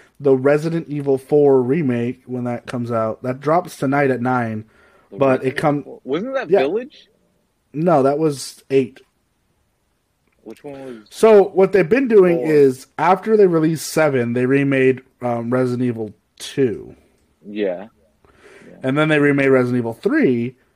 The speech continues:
Speaker 2: Right.
Speaker 1: And then now they're pretty much remaking them as they go for
Speaker 2: Yeah.
Speaker 1: five.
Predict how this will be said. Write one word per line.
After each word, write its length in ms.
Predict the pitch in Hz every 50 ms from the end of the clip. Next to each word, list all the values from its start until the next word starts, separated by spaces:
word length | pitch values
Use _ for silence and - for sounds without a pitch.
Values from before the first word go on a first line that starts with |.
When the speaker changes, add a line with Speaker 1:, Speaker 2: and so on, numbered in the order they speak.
| _ _
Speaker 2:
Right. 300 | - 90 90 90 87 92
Speaker 1:
And 100 | 143 147
then 140 | 147 147 143
now 220 | 147 147 147 147
they're 160 | 143 143 139
pretty 340 | 135 - - - - 196 196
much 180 | 185 175 151 -
remaking 480 | 151 151 147 147 147 147 135 - 147 139
them 120 | 131 131
as 200 | 127 127 123 117
they 120 | 120 117 107
go 460 | 120 135 135 123 113 107 107 113 113
for 720 | - - - 127 113 117 117 113 113 113 113 110 110 110 104
Speaker 2:
Yeah. 100 | 104 104
Speaker 1:
five. 560 | 113 113 117 117 113 107 107 107 107 107